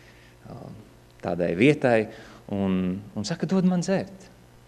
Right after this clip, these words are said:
Nav vēl izteiksmīgāka žesta, kā Jēzus varētu parādīt, ka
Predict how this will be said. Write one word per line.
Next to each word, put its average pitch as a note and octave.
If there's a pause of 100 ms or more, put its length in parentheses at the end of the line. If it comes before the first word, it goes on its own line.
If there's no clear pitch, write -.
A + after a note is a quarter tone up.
(1300)
Nav F3+
vēl D3
izteiksmīgāka B2
žesta, D3+
kā A2+
Jēzus C3
varētu A2
parādīt, G2+
ka G2